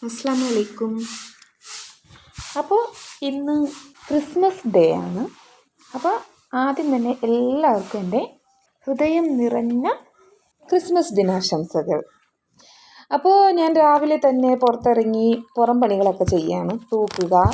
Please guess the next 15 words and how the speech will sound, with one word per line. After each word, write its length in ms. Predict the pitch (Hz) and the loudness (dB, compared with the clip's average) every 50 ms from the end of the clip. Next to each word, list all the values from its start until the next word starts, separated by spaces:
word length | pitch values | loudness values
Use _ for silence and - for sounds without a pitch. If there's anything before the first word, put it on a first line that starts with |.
| - - - | -2 -6 -6
പിന്നെ 520 | 214 202 196 190 190 185 185 180 180 175 175 - - - 214 | -4 -2 0 0 2 2 2 2 0 -2 -4 -10 -8 -2 0
കരിയിലകളൊക്കെ 600 | 196 185 185 185 185 180 165 175 175 170 175 180 | 2 4 4 4 4 2 2 2 -2 -2 -4 -6
കൊണ്ടുവന്ന് 340 | - 175 170 170 170 170 165 | -6 -4 -4 -2 -2 -2 -2
തീയിടുക. 580 | 170 175 170 170 160 - 170 165 - 285 349 - _ _ | -2 -2 0 0 0 0 0 -2 -4 -4 -4 -8 _ _
എനിക്ക് 240 | 262 269 277 269 311 | -4 -4 -2 0 0
ഏറ്റവും 680 | 285 269 269 294 330 370 - - - 415 403 403 349 | 0 2 2 2 0 0 -4 0 2 4 6 6 6
മടിയുള്ള 400 | 262 214 196 196 208 202 196 196 | 4 2 4 4 2 4 4 4
ഒരു 140 | 196 190 185 | 2 2 0
ജോലിയാണ് 680 | 180 175 180 170 175 175 180 185 180 180 175 175 202 285 508 571 - - - _ _ - | 0 0 0 2 2 2 2 2 2 2 2 2 0 0 -2 -2 -6 -12 -20 _ _ 0
പുറം 280 | 220 208 185 175 165 | 0 2 2 2 0
പണികൾ. 420 | - 175 160 160 160 175 214 330 415 - - _ _ _ _ - | 0 -2 -2 -2 0 0 0 -2 -2 -8 -14 _ _ _ _ 2
കാർഡ് 220 | 254 226 226 226 214 | 6 6 6 6 4
എടുക്കുക, 400 | 202 202 180 185 202 190 180 185 | 2 2 0 0 2 2 4 4
അതുപോലെ 640 | 185 185 185 180 180 180 170 180 180 180 180 175 175 | 4 6 4 4 2 2 2 2 4 4 4 4 4
ഈ 360 | 170 170 185 185 180 175 180 | 2 0 -2 -2 -2 -2 -4